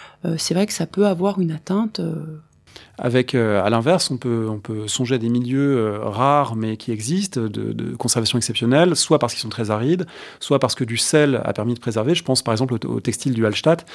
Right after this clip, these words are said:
Speaker 2: euh, où là on a un exemple de choses qui auraient dû périr dans à peu près tous les autres milieux, euh, imaginables, et il se trouve que ça a été conservé.
Speaker 1: Oui, on a, on a les milieux extrêmes. Alors on a les milieux très immergés,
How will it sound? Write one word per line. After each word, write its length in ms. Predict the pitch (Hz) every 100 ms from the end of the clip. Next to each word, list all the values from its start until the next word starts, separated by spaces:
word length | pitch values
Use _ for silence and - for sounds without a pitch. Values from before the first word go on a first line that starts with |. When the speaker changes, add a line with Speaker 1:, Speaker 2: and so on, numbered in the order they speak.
| - - -
Speaker 2:
euh, 300 | 104 101 110
où 80 |
là 120 | 107 135
on 80 | 110
a 40 |
un 380 | 104 104 104 104
exemple 260 | 117 135
de 60 | 123
choses 200 | - 165
qui 120 | -
auraient 140 | 113 117
dû 160 | 151
périr 340 | 165 143 147 123
dans 80 |
à 60 | 113
peu 100 | 143
près 140 | 151
tous 180 | 143 185
les 160 | 160 151
autres 220 | 156 135
milieux, 520 | 127 127 139 135 120 123
euh, 80 | 123
imaginables, 600 | 117 117 104 135 202 147 - - - -
et 200 | 160 196
il 80 | 127
se 60 | -
trouve 160 | 165
que 80 | 151
ça 100 | -
a 40 | 117
été 140 | 123
conservé. 380 | 120 131 135 120 - 233
Speaker 1:
Oui, 60 |
on 140 | 240 220
a, 100 | 220
on 160 | 202 226
a 100 | 220
les 120 | 233
milieux 260 | 247 269 262
extrêmes. 480 | - - 240 269
Alors 160 | 262 185
on 60 | 190
a 80 | 196
les 100 | 214
milieux 280 | 220 214
très 240 | 214 254 240
immergés, 600 | 220 196 180 180 233